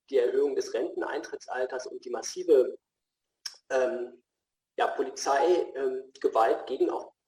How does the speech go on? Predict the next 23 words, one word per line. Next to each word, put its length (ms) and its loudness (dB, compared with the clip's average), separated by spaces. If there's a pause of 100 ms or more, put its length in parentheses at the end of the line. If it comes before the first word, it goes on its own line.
gegen 260 0
Proteste. 580 -2 (1200)
Weitere 340 6
Punkte 360 2
wären 220 8
der, 500 4
also 340 -6
nochmal 400 -4 (220)
Ausdruck 440 2
dieser, 460 0 (540)
äh, 140 -4
nationalkonservativen, 1400 -2 (400)
äh, 180 -6 (120)
Politik, 640 -2
wären 300 6
Gesetze 420 2
über 160 -2
das 200 -2
Verbot 460 2
homosexueller 800 0
Propaganda, 840 4 (880)
restriktive 600 0
Migrationsgesetze 1300 2